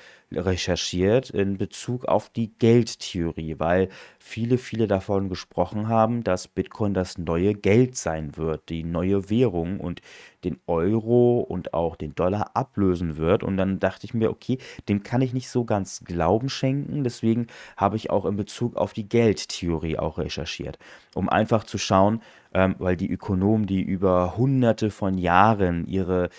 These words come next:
Thesen aufgestellt haben, die sich für bewahrheitet erklärt haben, die können nicht von einem auf das nächste Jahr widerlegt werden, weil etwas, was hundert Jahre lang funktioniert hat, kann nicht in kurzer Zeit geändert werden, sondern das wird eher schleichend passieren. Aber ich wollte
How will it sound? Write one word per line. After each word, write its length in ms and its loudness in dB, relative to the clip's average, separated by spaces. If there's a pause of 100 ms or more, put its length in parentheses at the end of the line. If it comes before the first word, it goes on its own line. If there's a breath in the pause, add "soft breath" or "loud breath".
(320 loud breath)
Thesen 480 0
aufgestellt 720 -2
haben, 240 -2
die 60 -4
sich 220 -6
für 240 2
bewahrheitet 760 4
erklärt 460 -4
haben, 280 -2
die 80 -10
können 320 0
nicht 260 -2
von 140 -6
einem 320 -2
auf 120 -8
das 200 -14
nächste 320 -8
Jahr 180 0
widerlegt 520 -2
werden, 320 -6 (360 loud breath)
weil 120 0
etwas, 400 0
was 200 -4
hundert 280 -2
Jahre 280 4
lang 180 -2
funktioniert 600 -4
hat, 220 2 (640 soft breath)
kann 280 0
nicht 580 -2
in 140 -6
kurzer 420 -2
Zeit 340 -2
geändert 580 0
werden, 340 -6
sondern 200 -6
das 300 -10
wird 160 -8
eher 180 -2
schleichend 460 -2
passieren. 340 -8
Aber 120 -2
ich 120 -4
wollte 280 2